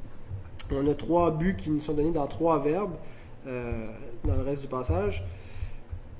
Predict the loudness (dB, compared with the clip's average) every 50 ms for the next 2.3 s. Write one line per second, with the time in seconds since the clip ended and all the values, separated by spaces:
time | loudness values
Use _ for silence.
0 | -6 0 6 8 10 12 12 10 10 8 8 8 10 10 10 8 8 6 4 2
1 | 4 6 6 6 6 6 4 6 6 8 8 8 8 8 8 6 8 8 8 8
2 | 8 8 6 2 2 0